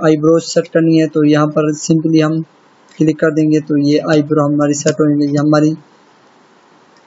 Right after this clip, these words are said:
बियर्ड और ये हमारी मूछें वगैरह ये भी सेट होंगी इस स्पंजी टूल से। ये मैं आपको फिर दिखा दूँ, ये हमारा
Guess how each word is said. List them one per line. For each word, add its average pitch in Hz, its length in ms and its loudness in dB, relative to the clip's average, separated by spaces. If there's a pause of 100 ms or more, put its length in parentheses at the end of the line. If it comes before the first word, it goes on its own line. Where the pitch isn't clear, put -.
(220)
बियर्ड 156 460 2 (680)
और 147 220 0
ये 143 220 0
हमारी 139 440 -2 (2000)
मूछें 147 360 0
वगैरह 147 300 2
ये 143 260 2
भी 147 220 -2
सेट 147 320 -2
होंगी 151 420 2 (420)
इस 165 220 -2
स्पंजी 151 720 0
टूल 143 280 0
से। 143 180 -4
ये 143 340 0
मैं 147 100 2
आपको 147 140 0
फिर 147 200 -2
दिखा 151 220 0
दूँ, 160 360 0
ये 151 160 2 (580)
हमारा 151 260 2